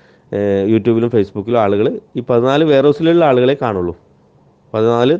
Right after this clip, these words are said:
താലൂക്കിലുള്ള ആളുകളെ കാണുള്ളൂ. അതിൻ്റെ സിസ്റ്റം എന്ന് പറയുന്നത് ഇപ്പോൾ, ഏഹ്, ബാംഗ്ലൂർ നമ്മുടെ വെയർഹൗസ് ഓപ്പൺ ആവുന്നുണ്ട്. ബാംഗ്ലൂരുള്ള ഒരു ഡോക്ടർ വിനോദ് എന്ന് പറയുന്ന വ്യക്തി,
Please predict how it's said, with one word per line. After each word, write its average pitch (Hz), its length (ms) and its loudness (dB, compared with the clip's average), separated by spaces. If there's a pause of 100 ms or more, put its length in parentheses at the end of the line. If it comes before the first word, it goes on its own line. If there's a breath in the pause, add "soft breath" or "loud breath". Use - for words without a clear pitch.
താലൂക്കിലുള്ള 117 600 0
ആളുകളെ 110 400 0
കാണുള്ളൂ. 87 360 -6 (1120 soft breath)
അതിൻ്റെ 196 200 2
സിസ്റ്റം 185 280 0
എന്ന് 190 100 2
പറയുന്നത് 135 360 2 (1500 soft breath)
ഇപ്പോൾ, 202 220 0 (200)
ഏഹ്, 156 100 4
ബാംഗ്ലൂർ 160 420 2
നമ്മുടെ 139 280 2
വെയർഹൗസ് 135 320 2
ഓപ്പൺ 127 240 0
ആവുന്നുണ്ട്. 113 320 0 (100)
ബാംഗ്ലൂരുള്ള 147 560 2
ഒരു 139 240 4
ഡോക്ടർ 127 360 0
വിനോദ് 135 340 2
എന്ന് 139 120 0
പറയുന്ന 131 180 0
വ്യക്തി, 98 340 -4